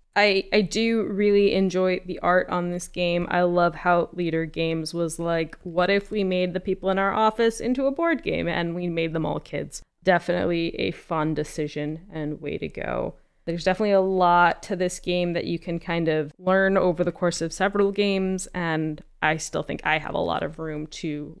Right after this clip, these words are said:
learn more, especially 'cause even though I read the Cats and Dogs expansions, I still have not gotten an opportunity to play it,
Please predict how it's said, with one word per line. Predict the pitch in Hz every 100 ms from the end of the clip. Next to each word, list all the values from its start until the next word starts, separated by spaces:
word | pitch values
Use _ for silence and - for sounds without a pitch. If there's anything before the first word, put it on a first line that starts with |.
| -
learn | 165 151 156
more, | 160 156 151
especially | 202 - 202 196 180
'cause | 196 185 -
even | 240 233
though | 226 220
I | 220
read | 214 226 214
the |
Cats | 220 240 220
and | 226
Dogs | 220 208 208
expansions, | - - 202 208 240 226 -
I | 180 185
still | 185 - 190
have | 175 175
not | 170 165 -
gotten | 165 165 170
an | 151
opportunity | 151 151 - - 170 160
to | 151
play | - - 170
it, | 170